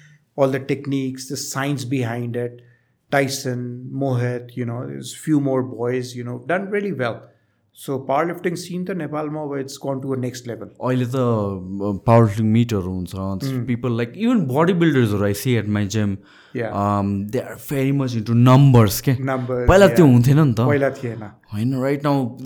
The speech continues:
Speaker 2: like, young people, seventeen, eighteen।
Speaker 1: Yeah।
Speaker 2: Like, I remember two hundred K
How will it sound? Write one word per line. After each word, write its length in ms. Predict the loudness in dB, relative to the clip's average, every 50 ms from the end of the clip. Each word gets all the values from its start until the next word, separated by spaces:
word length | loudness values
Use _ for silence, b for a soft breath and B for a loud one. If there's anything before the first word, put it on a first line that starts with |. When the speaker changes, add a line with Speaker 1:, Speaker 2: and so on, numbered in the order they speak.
| -4 -4
Speaker 2:
like, 100 | -2 -2
young 360 | -2 -2 0 0 0 0 0
people, 240 | -2 -2 -2 -2 -4
seventeen, 420 | -2 -2 -2 -2 -2 -2 -2 -4 -4 -2 -2
eighteen। 260 | -2 -2 -4 -6 -6 -6 -6
Speaker 1:
Yeah। 160 | -6 -8 -8 -2 0
Speaker 2:
Like, 180 | 0 0 2
I 80 | 2 4 6
remember 340 | 6 6 8 8 6 6 4
two 220 | 4 2 2 4
hundred 280 | 4 4 4 2 0 0
K 180 | 0 2 2